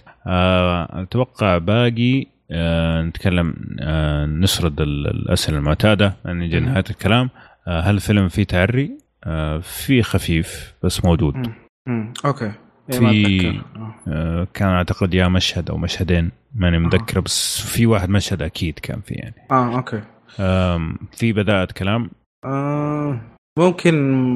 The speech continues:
Speaker 1: على ال-،
Speaker 2: حوار،
Speaker 1: على ال-،
Speaker 2: حوارين، كان شيء زي كذا بسيط يعني.
Speaker 1: شوف، على ال-، على الوضع اللي احنا فيه اليوم،
Speaker 2: مم.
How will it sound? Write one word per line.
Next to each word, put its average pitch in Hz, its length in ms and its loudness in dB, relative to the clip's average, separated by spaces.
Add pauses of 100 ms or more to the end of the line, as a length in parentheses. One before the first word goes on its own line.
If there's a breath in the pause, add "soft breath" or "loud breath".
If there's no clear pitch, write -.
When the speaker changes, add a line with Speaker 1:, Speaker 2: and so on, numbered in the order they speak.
(220)
Speaker 1:
على 143 460 -2
ال-، 127 80 -2
Speaker 2:
حوار، 143 300 0
Speaker 1:
على 131 100 0
ال-، 127 60 0
Speaker 2:
حوارين، 131 520 0
كان 127 360 -4
شيء 135 140 -4
زي 120 160 -2
كذا 120 220 -4
بسيط 117 480 -4
يعني. 98 300 -4
Speaker 1:
شوف، - 400 -2
على 110 200 2
ال-، 101 360 -2
على 92 240 -2
الوضع 92 540 0
اللي 98 140 2
احنا 104 220 -4
فيه 110 220 2
اليوم، 101 460 2 (360)
Speaker 2:
مم. 127 360 -10